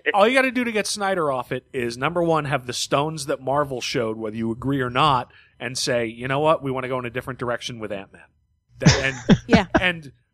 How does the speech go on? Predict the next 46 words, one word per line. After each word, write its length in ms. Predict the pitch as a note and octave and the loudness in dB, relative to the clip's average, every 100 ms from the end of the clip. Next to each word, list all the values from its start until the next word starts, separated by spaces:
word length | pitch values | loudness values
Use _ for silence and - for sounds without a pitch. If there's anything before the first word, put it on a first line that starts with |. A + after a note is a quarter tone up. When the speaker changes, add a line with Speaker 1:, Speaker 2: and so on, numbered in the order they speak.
| - F3 | -18 -8
Speaker 2:
dude, 260 | F#3+ E3 | -6 -4
with 160 | F3 E3+ | -2 -2
Snyder, 440 | - G#3+ A#3+ A#3+ | -2 0 2 2
all 120 | G3+ | 2
you 60 | G#3+ | 2
gotta 120 | A3 | -2
do 160 | G#3 G#3+ | -4 -4
is 100 | F#3 | 0
say, 200 | G3+ F3+ | 0 0
"Look, 200 | G#3 D3+ | 4 8
Speaker 3:
I 40 | |
Speaker 2:
you, 100 | D3 | 10
Speaker 3:
know. 200 | D3 C#3+ - - | 10 8 0 -2
Speaker 2:
you 160 | F3 | 2
don't 120 | E4 B3 | 4 4
wanna 120 | G3 | 2
make 180 | E3 C3+ | -2 0
Justice 400 | F#3+ F#3+ D3 - | 0 0 -4 -4
League. 180 | B2 A#2 | -4 -2
You 100 | B3 | -2
wanna 140 | C#4+ | -2
make 220 | F#3+ B2 | -2 -2
Batman." 400 | D3+ C#3 A2 G#2 - _ _ - | 2 2 0 -16 -20 _ _ -12
So 120 | E3 | -4
we 40 | |
got 100 | F3 | -2
a 40 | D#3+ | 2
Batman 420 | F#3+ G3+ F#3 E3+ | 4 4 0 -4
movie 180 | D#3+ D3+ | -6 -6
coming 220 | D#3+ C#3+ | -6 -6
up 100 | C3 | -8
in 80 | A#2+ | -10
four 260 | - C#3+ | -8 -6
years. 480 | B2+ A2 F#2+ F#2 - _ _ | -6 -8 -10 -14 -16 _ _
We're 100 | C#3+ C3+ | -8 -4
gonna 140 | C3+ | 0
give 100 | B2+ | 4
Speaker 3:
Which 80 | D3+ | 6
Speaker 2:
you 60 | E3 | 6
that. 120 | A#2+ | 6
Speaker 3:
Affleck 200 | - G2 | 2 0
is 120 | - | -6
making 200 | F2+ - - | -8 -8 -18
now. 100 | - _ _ - | -20 _ _ -6
Speaker 4:
Yeah. 140 | A3+ C#3+ _ _ | -4 -4 _ _
Speaker 2:
Well, 340 | F3 C#3+ A#2+ | -4 -4 -4